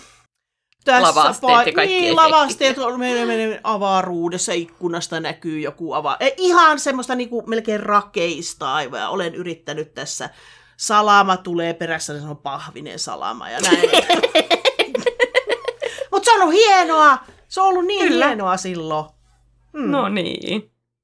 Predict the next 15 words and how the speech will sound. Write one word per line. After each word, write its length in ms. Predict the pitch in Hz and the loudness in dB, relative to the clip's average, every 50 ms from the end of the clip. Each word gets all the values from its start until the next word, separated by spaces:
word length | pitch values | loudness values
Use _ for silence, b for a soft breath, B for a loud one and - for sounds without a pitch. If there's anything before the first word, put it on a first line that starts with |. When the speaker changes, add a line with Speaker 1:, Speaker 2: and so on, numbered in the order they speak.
| _ _ B B B B B B B - | _ _ B B B B B B B -4
Speaker 2:
Ö, 160 | 277 311 277 - _ _ _ _ _ _ _ - | -2 -2 -2 -4 _ _ _ _ _ _ _ -4
milloin 380 | 285 415 523 523 494 440 403 359 | 2 4 6 6 6 6 4 4
mä 160 | 330 320 311 | 4 4 2
tulen 380 | - - 269 311 311 277 233 247 | 0 -2 0 0 2 2 0 -2
sun 320 | - 269 254 254 240 220 214 | -4 -6 -6 -6 -6 -6 -2
luokse 400 | 208 214 214 214 - - 190 185 | 0 0 -2 -2 -4 -4 0 2
ja 120 | 180 180 | 2 2
katsotaan 840 | - 277 294 294 - - - 208 - - 202 190 190 180 185 180 b b b b b b - | 2 0 0 0 -2 -8 -8 -8 -4 2 4 6 6 6 4 0 b b b b b b -2
The 160 | - - 220 | 2 4 4
Room 560 | 214 220 254 339 370 359 330 277 247 262 214 - - | 4 4 6 6 6 6 6 4 2 -2 -6 -6 -2
ja 160 | 185 180 175 | -2 -2 0
Disaster 520 | 214 220 - 208 175 175 - - 165 147 - - 85 | -2 -6 -2 -2 -2 -2 -2 -2 0 0 0 0 2
Artist? 600 | 117 - - - _ _ - - - - _ _ - - _ _ _ _ _ _ _ _ _ _ _ _ _ _ _ _ _ _ _ _ _ _ _ _ _ _ _ _ _ _ _ _ _ _ _ _ _ _ _ _ _ _ _ _ _ _ _ _ _ _ _ _ _ _ _ _ _ _ _ _ - | 0 0 -2 -2 _ _ -20 -16 -16 -16 _ _ -20 -20 _ _ _ _ _ _ _ _ _ _ _ _ _ _ _ _ _ _ _ _ _ _ _ _ _ _ _ _ _ _ _ _ _ _ _ _ _ _ _ _ _ _ _ _ _ _ _ _ _ _ _ _ _ _ _ _ _ _ _ _ -8
Speaker 1:
The 140 | 277 294 294 | -6 -6 -6
Room? 600 | 339 349 403 415 392 320 214 165 - - _ _ | -4 -4 -2 -2 -2 -2 -2 -4 -8 -10 _ _